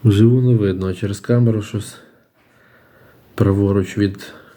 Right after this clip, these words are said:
Дмитра, наче якесь п'ятно. А то, мабуть, вже піщинка попала і починається проте-, процес утворення патини, там, чи як воно.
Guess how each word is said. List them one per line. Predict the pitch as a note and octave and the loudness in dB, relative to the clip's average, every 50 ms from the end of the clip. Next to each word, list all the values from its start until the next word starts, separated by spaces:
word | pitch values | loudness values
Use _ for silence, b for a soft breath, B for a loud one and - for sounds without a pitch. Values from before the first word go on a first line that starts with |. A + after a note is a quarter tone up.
| B B B B B B B _ _ _ _ B B B B B B B B B B B B B - | B B B B B B B _ _ _ _ B B B B B B B B B B B B B -8
Дмитра, | A2+ F#2 F#2 F#2 F2+ F#2 F2 - - - G2+ G2 F#2+ F#2 - - - | -6 -4 -2 0 0 -2 -2 -4 -4 -2 0 0 0 0 -4 -6 -6
наче | G#2 F#2 F2+ - - - - | -6 -6 -4 -6 -8 -10 -10
якесь | G#2+ - - G2+ E2+ - | -8 -6 -6 -6 -6 -6
п'ятно. | - - G2 F#2 - - - F#2 F2+ F2 E2+ B B B B B B B B _ _ _ - | -6 -4 -4 -4 -4 -6 -6 -4 -4 -4 -6 B B B B B B B B _ _ _ -6
А | A#2+ G#2 G2 | -4 -4 -4
то, | F#2 - - G2 | -4 -2 -2 0
мабуть, | G2 G2 G2 F#2+ G2 F#2+ - | 2 2 0 0 -2 -4 -4
вже | G2 F#2 F#2 F#2 E2+ E2+ - B B B B B B B B B B B B B B B - - - | -4 -2 -2 -2 -4 -4 -8 B B B B B B B B B B B B B B B -10 -2 0
піщинка | G#2+ F#2 - - - - G2+ G2 - - F#2 | 0 0 0 0 0 0 0 0 0 -2 -4
попала | - - G2 F2+ - A#2+ A#2+ A#2+ A#2 G#2 | -4 -4 -6 -4 -2 0 2 2 2 2
і | F#2+ | 0
починається | F2 - G2 F2 - - G2+ G#2 G#2 G2+ G2+ F#2 - - F#2+ | -2 -4 -6 -8 -6 -4 -4 -2 -2 -2 -2 -2 -4 -6 -10
проте-, | F2+ - - F2+ - - G#2 F#2+ F2+ - - | -8 -6 -8 -8 -8 -8 -8 -8 -8 -8 -6
процес | - G2 F#2 - - - G#2+ G#2 - - - - - - - _ _ _ _ _ _ _ _ _ b b b b b b b b b b b b b b b b b b - _ - - - - _ - - - - - - - - | -4 -4 -4 -2 0 2 2 2 0 -4 -8 -14 -18 -20 -20 _ _ _ _ _ _ _ _ _ b b b b b b b b b b b b b b b b b b -20 _ -20 -20 -20 -20 _ -20 -20 -20 -20 -20 -14 -6 -2
утворення | - F2+ - - G#2 G2 F#2+ F#2+ F#2+ F2+ F2+ F2+ F2 - - | -2 -2 0 2 2 2 4 2 0 0 -2 -4 -6 -8 -6
патини, | - F#2 E2+ - - F2 E2 E2 F2 E2+ | -6 -6 -6 -6 -6 -10 -10 -10 -10 -14
там, | - - F#2 E2+ | -14 -14 -16 -16
чи | - - - G2 | -16 -16 -16 -14
як | F2 F2+ F2+ - - | -14 -14 -14 -14 -12
воно. | F#2+ F2+ F#2 | -12 -12 -14